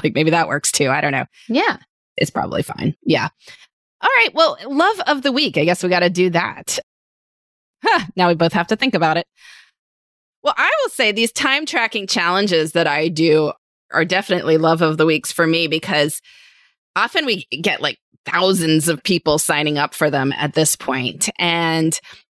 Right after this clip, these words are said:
Speaker 1: it's just so cool to think of thousands of people tracking through their time and thinking about where the time is going and recording it and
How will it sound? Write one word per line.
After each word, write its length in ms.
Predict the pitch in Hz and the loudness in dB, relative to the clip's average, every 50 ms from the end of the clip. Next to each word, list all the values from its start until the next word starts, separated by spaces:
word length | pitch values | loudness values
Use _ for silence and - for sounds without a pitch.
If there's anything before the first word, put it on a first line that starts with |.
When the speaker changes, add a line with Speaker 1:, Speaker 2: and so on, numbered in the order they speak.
| _ _ _ _ _ _ _ _ _ _ _ _ - | _ _ _ _ _ _ _ _ _ _ _ _ -2
Speaker 1:
it's 160 | 339 - - | -2 0 2
just 160 | - 494 - | 2 2 2
so 100 | - 466 | 2 0
cool 220 | 440 - - 254 285 | 0 2 2 2 4
to 80 | 247 190 | 2 2
think 260 | - - 202 196 - - | 0 -2 -4 -6 -4 -2
of 240 | - 170 160 156 156 - _ _ _ _ _ _ _ _ _ _ _ _ _ _ _ | -2 -2 -2 -4 -8 -14 _ _ _ _ _ _ _ _ _ _ _ _ _ _ _
thousands 560 | - 143 139 143 160 180 180 180 214 208 196 | -6 -4 -2 0 0 2 2 2 2 2 0
of 100 | 226 208 | 0 -2
people 440 | - 285 320 480 - 240 190 175 170 | -2 -2 -2 0 0 2 2 2 2
tracking 500 | - - 185 170 175 180 - 214 196 196 | 0 0 0 0 0 0 -2 -4 -4 -2
through 180 | - 220 220 220 | 0 0 2 2
their 120 | 240 254 | 2 2
time 540 | 247 - 285 311 - 392 302 226 202 185 175 | 0 0 0 0 0 2 2 2 2 2 2
and 200 | 170 170 170 180 | 2 2 0 0
thinking 300 | - 208 208 214 226 214 | -2 -2 -2 -2 -2 0
about 260 | 208 202 196 196 131 | 2 4 4 2 2
where 220 | 135 165 165 180 185 | 2 2 2 2 2
the 100 | 190 208 | 2 0
time 280 | - - 226 220 233 | 0 0 -2 0 -2
is 120 | 233 226 214 | -2 -2 -2
going 440 | 226 254 269 285 269 233 214 196 180 | 0 0 2 2 2 2 0 0 -2
and 120 | 170 165 | -4 -4
recording 460 | 170 170 - - 226 226 240 247 240 | -4 -6 -4 0 2 2 4 2 2
it 220 | 214 190 180 170 - | 2 2 2 2 0
and 340 | - 151 180 175 170 175 | -2 -2 0 2 0 0